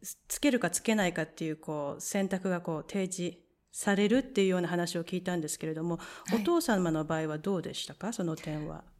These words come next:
Speaker 2: そうですね。あの、実はその父は結構自分で何でも決めるタイプの人間でして、あの、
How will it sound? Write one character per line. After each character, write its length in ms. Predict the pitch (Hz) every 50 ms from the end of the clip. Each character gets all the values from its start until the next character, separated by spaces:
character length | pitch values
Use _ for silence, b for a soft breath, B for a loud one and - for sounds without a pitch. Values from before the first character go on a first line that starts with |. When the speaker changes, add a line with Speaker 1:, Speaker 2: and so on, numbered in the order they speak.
| - - - _ -
Speaker 2:
そ 360 | - - - - - 285 302
う 20 | 294
で 100 | 240 220
す 120 | - -
ね。 80 | 175 175
あ 120 | 180 175
の、 680 | 175 175 175 170 170 165 165 165 165 165 160 156 - - - _ _ _ _ - - - -
実 260 | - 208 226 - - 311
は 60 | 269
そ 100 | - -
の 140 | 180 170 156
父 440 | - - - - - - 302 269
は 220 | 226 185 156 151 151
結 280 | - - - 262 254
構 100 | - -
自 240 | 190 - - 202 196
分 180 | 185 220 262 262
で 100 | 294 285
何 200 | 262 277 269 285
で 80 | 277
も 100 | 269 269 269
決 160 | 269 - 233
め 140 | 226 226 226
る 220 | 233 226 220 214
タ 220 | - - 254 226 214
イ 60 | 190
プ 140 | 202 170 151
の 140 | 147 143
人 260 | 143 160 156 151 151 143
間 200 | 147 143 143 147
で 100 | 170 170
し 100 | - -
て、 400 | - - 151 151 143 135 - B B B B B B B B B B B _ -
あ 220 | - 180 175 165
の、 600 | 160 160 156 156 156 151 147 147 151 151 - -